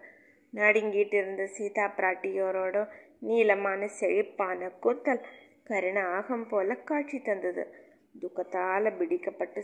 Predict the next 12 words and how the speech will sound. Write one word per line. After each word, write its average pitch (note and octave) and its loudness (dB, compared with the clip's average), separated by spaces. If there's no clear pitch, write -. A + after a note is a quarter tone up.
சோகத்தால G3+ -6
மனமுடிஞ்சு G3 -2
போயிருந்தவங்க F#3+ -2
பெருமூச்சு A3+ 2
விட்டாங்க. F#3 4
தவிச்சிட்டு G#3+ 0
இருந்தவ G3+ 0
கண்ணீர் G3+ -2
பெருகி G3+ 0
தாய் G3+ 2
அரட்ட G#3 -2
ஆரம்பிச்சிட்டாங்க. G3 -4